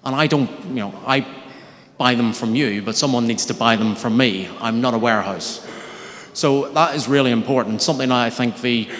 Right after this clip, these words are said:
um, the private label industry needs to, uh, you know, look at some cues from the, from their branded brethren.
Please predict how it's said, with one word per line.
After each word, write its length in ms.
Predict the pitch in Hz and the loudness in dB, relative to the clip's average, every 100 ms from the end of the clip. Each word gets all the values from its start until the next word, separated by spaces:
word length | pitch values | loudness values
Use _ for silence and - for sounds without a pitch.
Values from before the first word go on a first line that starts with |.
| - - - - - - | -12 -14 -14 -16 -4 4
um, 420 | 110 110 110 120 | 6 8 6 4
the 80 | 117 | 2
private 360 | 143 123 135 | 2 2 2
label 400 | 127 123 101 120 | 2 2 2 0
industry 520 | 123 123 117 - 113 | 2 2 2 0 0
needs 300 | 107 110 95 - | 2 0 0 -2
to, 320 | 117 107 92 - - - - - - | 0 0 -2 -10 -14 -16 -16 -12 -2
uh, 580 | 110 101 104 - - - - | 2 2 2 -2 -10 -16 -6
you 100 | 120 | -6
know, 140 | 92 - - - - - - - - - _ _ - | -6 -12 -18 -20 -20 -20 -20 -20 -20 -20 _ _ 0
look 200 | 123 123 | 0 2
at 100 | - | 2
some 180 | 110 104 | 2 2
cues 400 | - 120 110 - | 4 4 4 2
from 200 | 117 110 | 2 2
the, 80 | 107 | 0
from 260 | - 113 | -2 2
their 240 | 110 110 107 - - - | 4 4 2 -2 -14 0
branded 400 | 120 110 104 - | 4 6 4 2
brethren. 420 | 117 196 92 190 | 2 2 0 -6